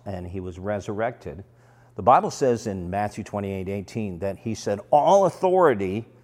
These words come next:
in heaven and on earth is mine." And he was saying that the authority, what had been lost, what had been forfeited as a result of sin, that he came to restore that. And I love Ephesians chapter four, verse twenty-four. Paul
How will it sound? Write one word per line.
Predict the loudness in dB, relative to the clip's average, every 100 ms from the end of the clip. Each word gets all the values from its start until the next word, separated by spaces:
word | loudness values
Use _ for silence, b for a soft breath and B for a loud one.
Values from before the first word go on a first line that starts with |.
| b b
in | -6 -6
heaven | -2 -2 0 -4
and | -4 -6 -6 -6
on | -6 -8 -6
earth | -4 -4 -6 -10
is | -10 -6
mine." | -6 -6 -8 -14 _ _ b b b b
And | b 0
he | 2
was | 0 -2
saying | -2 -4 0
that | -2 -2
the | -4
authority, | -6 -4 -2 0 -2 -6
what | -2 -2
had | -2 -6
been | -6 -4
lost, | -2 -2 -4 -14 -20 -20 _ b b b b
what | 0 2 2
had | -2 -2 -6 -14 -12
been | -12
forfeited | -12 -8 0 0 0 -8 -6
as | -8 -8
a | -8
result | -8 -6 -4 -4
of | -4
sin, | -8 -6 -4 -6
that | -8
he | -8 -14
came | -14 -8 -6 -6 -8 -12 b b b
to | -8 -6 -6 -10
restore | -10 -10 -10 -8 0 0 2
that. | -2 -6 -6
And | -2 2
I |
love | 4 8 10 10 4 -8 -20 b b b
Ephesians | -12 -6 -4 -4 -4 -6 -6
chapter | -2 -2 -2 -8
four, | -2 -2
verse | -2 -6
twenty-four. | -6 -6 -4 -4 -4 -4
Paul | 2 4 4 0